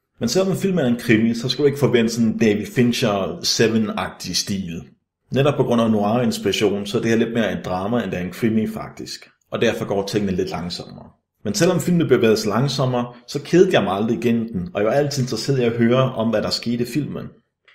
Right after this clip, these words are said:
Lige lille sidespor her, ikke? Mens jeg så filmen her, så kom jeg altid til at tænke på en tegnefilm fra Disney, der hed Fillmore.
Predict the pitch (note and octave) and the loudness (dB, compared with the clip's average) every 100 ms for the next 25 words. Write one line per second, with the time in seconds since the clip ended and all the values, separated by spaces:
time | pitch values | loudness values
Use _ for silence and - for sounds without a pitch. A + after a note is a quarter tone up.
0 | _ G#2+ A2 A2 G#2 A2 A#2 B2 C3 C3+ | _ -2 -2 0 2 4 4 4 0 0
1 | F#2 F#2 G2 G#2+ A2+ - _ _ _ C3+ | 0 0 0 -2 -2 -10 _ _ _ 0
2 | D3 D3 C#3+ C3+ D3+ C#3 G2+ F#2+ F2+ A2 | 0 2 2 0 0 0 0 -2 -4 -4
3 | B2 C3 C#3+ D3 B2+ B2 C#3 C#3+ C3 - | -4 -2 -2 -2 -2 -2 -2 0 -2 -2
4 | - G#2+ C3 - F2+ - F2+ A#2 B2+ A2+ | -4 0 -2 -2 -6 -6 -4 -2 -2 -4
5 | F2+ F2+ F2+ - A2 C3+ A#2+ D#2 D#2+ | -4 -4 -6 -2 2 4 4 0 -8